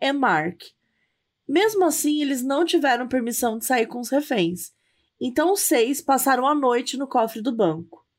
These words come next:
No dia seguinte, a polícia percebeu que tinha alguma coisa muito estranha acontecendo. A Kristen ligou pro primeiro-ministro e disse que ela tava muito chateada que ele não tava fazendo o que os assaltantes estavam pedindo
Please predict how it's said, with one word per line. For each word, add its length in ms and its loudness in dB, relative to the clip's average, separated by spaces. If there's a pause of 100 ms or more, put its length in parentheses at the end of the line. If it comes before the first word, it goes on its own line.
(180)
No 100 2
dia 140 6
seguinte, 440 0
a 60 2
polícia 300 0
percebeu 460 2
que 80 -14
tinha 140 2
alguma 200 -2
coisa 240 0
muito 260 -2
estranha 500 0
acontecendo. 880 -2 (280)
A 80 0
Kristen 720 2
ligou 380 2
pro 140 2
primeiro-ministro 1000 -2 (420)
e 80 0
disse 240 4
que 80 0
ela 80 2
tava 220 2
muito 240 -2
chateada 720 2
que 120 -4
ele 140 0
não 240 -4
tava 200 6
fazendo 760 0 (340)
o 120 -6
que 100 2
os 100 4
assaltantes 760 2
estavam 380 2
pedindo 680 2